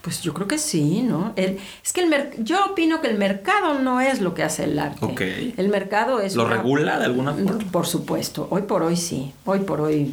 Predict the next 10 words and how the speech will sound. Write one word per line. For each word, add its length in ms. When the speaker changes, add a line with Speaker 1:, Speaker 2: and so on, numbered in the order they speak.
Speaker 1:
pues, 240
pa-, 180
para 220
bien 200
o 80
para 180
mal, 600
¿no? 520
O 80
sea, 300